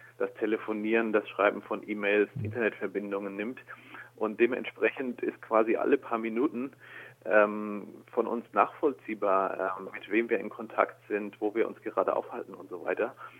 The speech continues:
Das heißt, dass letztendlich ein Großteil unseres Privatlebens, aber auch der Beruf-, Berufslebens abgebildet wird in diesen Daten. Und deswegen sind die so sensibel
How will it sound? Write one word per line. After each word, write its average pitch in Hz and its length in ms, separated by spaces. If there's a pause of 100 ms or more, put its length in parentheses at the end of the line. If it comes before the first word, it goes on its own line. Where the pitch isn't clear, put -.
(120)
Das - 160
heißt, 110 220
dass 104 160
letztendlich 104 520
ein 107 80
Großteil 107 580
unseres 101 420
Privatlebens, 95 720 (420)
aber 107 300
auch - 180
der 107 140
Beruf-, 117 400
Berufslebens 104 680
abgebildet - 680
wird 90 160
in 92 180
diesen 95 220 (100)
Daten. - 320
Und 92 140
deswegen 107 400
sind 104 140
die 104 80
so 101 160
sensibel 113 600